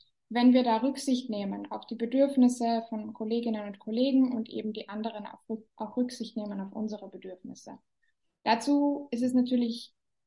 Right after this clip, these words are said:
wichtig, dass wir diese kennen, dass wir erstmal auch wieder dieses Bewusstsein bekommen, was ist, was brauche ich, dass es mir gut geht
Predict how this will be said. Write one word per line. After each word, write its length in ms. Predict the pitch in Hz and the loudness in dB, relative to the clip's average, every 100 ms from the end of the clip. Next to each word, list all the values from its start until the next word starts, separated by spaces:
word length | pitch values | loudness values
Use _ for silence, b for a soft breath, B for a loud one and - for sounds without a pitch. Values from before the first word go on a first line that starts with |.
| - | -8
wichtig, 440 | 226 262 269 262 | 0 0 0 0
dass 200 | 247 240 | -2 -4
wir 60 | 226 | -4
diese 240 | 233 226 | -2 -4
kennen, 480 | - 220 247 320 403 - | -4 2 6 6 2 -8
dass 200 | 247 240 | -8 -6
wir 180 | 226 | -6
erstmal 380 | 214 - 226 220 | -6 -4 -4 -4
auch 180 | 214 - | -8 -6
wieder 180 | 233 220 | -6 -4
dieses 300 | 220 214 - | -6 -10 -10
Bewusstsein 560 | 220 277 302 - 277 | -4 -2 -2 -2 -2
bekommen, 480 | 262 262 269 269 262 | -2 -2 0 4 6
was 160 | 226 233 | 4 -4
ist, 340 | 226 - - 233 | -12 -14 -12 -12
was 140 | 233 | -10
brauche 440 | - 226 262 277 | -4 -2 0 -2
ich, 420 | - 269 - - _ _ _ _ _ _ _ _ - | -2 -4 -6 -14 _ _ _ _ _ _ _ _ -12
dass 160 | 233 | -6
es 120 | 233 240 | -2 0
mir 120 | 226 | 2
gut 260 | 294 320 | 2 0
geht 260 | 302 294 | 4 4